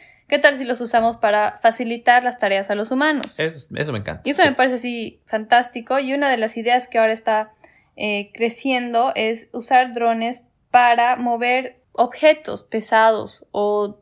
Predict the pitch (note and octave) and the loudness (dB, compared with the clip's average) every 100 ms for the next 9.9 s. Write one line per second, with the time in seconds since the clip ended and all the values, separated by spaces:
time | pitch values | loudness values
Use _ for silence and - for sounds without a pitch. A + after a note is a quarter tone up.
0 | - G#3+ A3 A3 A#3 B3 A3 A3 A3 - | -10 -6 -4 -2 -2 -2 -4 -4 -4 -4
1 | A3 A3+ A3+ G3+ G3 - _ _ - C4 | -4 -4 -4 -6 -6 -10 _ _ 0 4
2 | C#4+ C#4 B3 A#3+ A#3+ A3+ A#3 A3+ G#3+ A3 | 4 2 0 0 -2 -2 -2 -2 0 -2
3 | A3+ G#3+ A3+ B3 G#3 G#3+ - _ _ A#2+ | -2 -6 -6 -8 -8 -12 -14 _ _ -4
4 | A2 A2 A2 A#3+ C4+ D#4+ E4 C#4+ B3 A#3+ | -2 -2 -2 -4 2 2 2 0 -2 -2
5 | B3 B3+ B3 A#3+ A3 G#3+ G#3+ A3 A3+ E4 | -2 0 0 -2 -4 -6 -6 -4 -4 -4
6 | - _ _ - A#3 A3 A3+ A#3 A#3 A#3+ | -10 _ _ 0 2 2 0 2 2 2
7 | A#3 A#3 B3 A3+ G3+ A3 E4+ _ _ _ | -2 0 0 0 -2 -2 -6 _ _ _
8 | _ - G#3 G#3 G3 G3+ - - - D4+ | _ -4 0 0 -2 -6 -6 -4 -2 2
9 | - - F4+ - - F4 - A#3+ A3+ | 4 4 2 0 -10 -12 -10 -8 -8